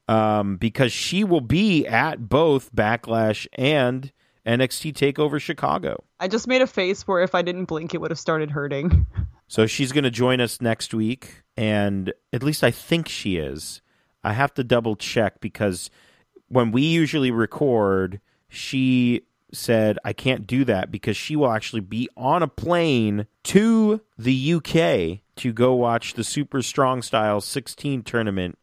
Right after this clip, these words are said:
Speaker 1: Very jealous. So she, and,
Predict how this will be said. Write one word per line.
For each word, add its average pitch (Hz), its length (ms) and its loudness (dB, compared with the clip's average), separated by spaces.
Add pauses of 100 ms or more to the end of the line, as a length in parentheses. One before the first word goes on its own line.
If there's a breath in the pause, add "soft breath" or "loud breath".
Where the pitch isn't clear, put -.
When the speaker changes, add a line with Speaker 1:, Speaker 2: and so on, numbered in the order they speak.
(100)
Speaker 1:
Very 135 420 2
jealous. 90 640 -4 (160)
So 101 340 2
she, 113 280 -4 (340)
and, 104 180 -6